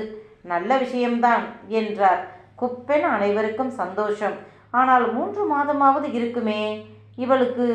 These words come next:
ஒண்ணும் தெரியல போல. தேவிகா, அவ ஒழுங்கா சாப்பிடலேன்னு திட்டினவ,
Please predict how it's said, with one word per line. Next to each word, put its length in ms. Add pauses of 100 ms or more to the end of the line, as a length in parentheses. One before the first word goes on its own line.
(840)
ஒண்ணும் 460
தெரியல 460
போல. 200 (760)
தேவிகா, 480 (1400)
அவ 300
ஒழுங்கா 420
சாப்பிடலேன்னு 760
திட்டினவ, 500